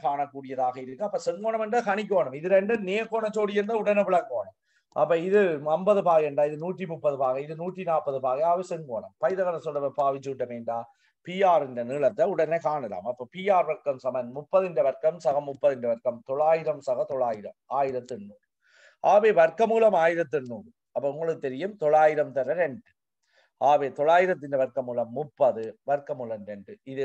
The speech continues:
எளிய சீட்டுக்கு மாற்றப்பட்டிருக்கு. இப்ப நாங்க அடுத்த கணக்கு வரப்போறோம். அஞ்சாவதுல பி பகுதி கணக்கை பாருங்க, திருகோண கணிதம். ஆகவே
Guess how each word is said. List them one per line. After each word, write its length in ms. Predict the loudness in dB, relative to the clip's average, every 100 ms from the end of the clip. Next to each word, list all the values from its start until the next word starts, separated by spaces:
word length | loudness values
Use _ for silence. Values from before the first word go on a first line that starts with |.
| -4
எளிய 260 | -4 -6 -6
சீட்டுக்கு 360 | -10 -14 -16 -12
மாற்றப்பட்டிருக்கு. 840 | -10 -8 -10 -12 _ _ _ _ _ _ _ _ _ _ _ _ _ _ _ _ _ _ _ _ _ _ -20 -20 _ _ 0
இப்ப 140 | 4 6
நாங்க 200 | 4 6 6
அடுத்த 240 | 6 4 4
கணக்கு 260 | 4 2 2
வரப்போறோம். 400 | 2 0 -2 -2
அஞ்சாவதுல 460 | -4 2 4 4 2 -2
பி 60 | -6 -2
பகுதி 200 | -2 -2
கணக்கை 260 | -6 -6 -6
பாருங்க, 300 | -6 -8 -6 -6 -6
திருகோண 360 | -8 -2 0 2 0
கணிதம். 300 | -2 -8 -16 _ _ _ -4 2
ஆகவே 180 | 4